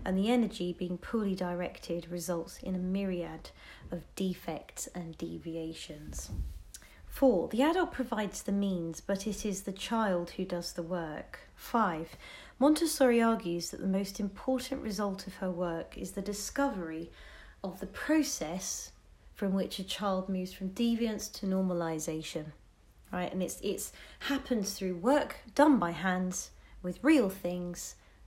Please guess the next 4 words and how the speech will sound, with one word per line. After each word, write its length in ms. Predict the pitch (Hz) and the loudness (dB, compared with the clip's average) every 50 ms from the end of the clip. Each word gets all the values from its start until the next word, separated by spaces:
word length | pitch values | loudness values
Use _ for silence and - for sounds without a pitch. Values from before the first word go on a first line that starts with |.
| - - | -10 -6
and 200 | - 185 175 - | -4 -4 -4 -4
concentration. 960 | - - 180 156 - - - 175 170 - - 160 151 156 - - - 147 151 - - - - - - - - | -4 -4 -4 -4 -4 -6 -6 -6 -6 -6 -6 -8 -8 -8 -10 -12 -12 -12 -14 -14 -18 -20 -20 -20 -20 -18 -10
Six, 640 | - - - 294 254 254 - - - - - - - - - - - - - - - - - - _ _ _ - - - - - - | -4 2 6 6 6 6 4 -6 -6 -6 -6 -8 -10 -14 -20 -20 -20 -20 -20 -20 -20 -20 -20 -20 _ _ _ -20 -20 -20 -10 -2 0
um, 280 | 247 247 247 240 240 | 2 2 2 2 0